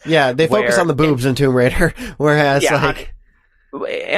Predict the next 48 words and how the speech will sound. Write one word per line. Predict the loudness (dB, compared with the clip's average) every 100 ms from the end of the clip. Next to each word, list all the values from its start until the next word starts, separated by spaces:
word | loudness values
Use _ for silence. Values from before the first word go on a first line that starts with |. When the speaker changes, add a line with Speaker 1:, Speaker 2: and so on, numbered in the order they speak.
| -2
Speaker 2:
on |
Indiana | -2 0 0 2
Jones, | 2 2 2 0 -2 -4
you, | 0 2 2 0
they're, | 0 0 0
they're | 2 2 2
in | 2 0
the | 0
muck, | 2 0 0
they're | -2 -2
hunting | -2 -6 -4 -2
the | 0
treasure, | 0 0 0 0
they're | 2
doing, | 2 2 0 -4 -6
you | -2
know, | 0 2
they're, | 2 2 0 0
they're, | 2 2 0 -2
and, | 0
and | 0 2
you | 2
have, | 0 0 2 2 -2 -4
um, | 0 2 0 -2 -10 -20 _ -20 -20 -12 -6
I | -4
can't | -4
remember | -2 2
his | 0 0
name, | 0 2 2 2
the | 2
young | 2 0
guy | 0 2 2 2
who's | -2 -6 _ -10
currently | -4 -2 -4
playing | -4 -4 -4
Spider-Man, | -2 0 0 0
Tom | 0 0
Holland, | 2 2 2 0 -4 -14 -20 -20 _
uh, | 0 0 2
is | 0
going | 0 0
to |
be | 0
playing | 0 -2 0
a |
young | 0 0 0 -2
Nathan | -2 -4 -6
Drake. | 0 0 0 -4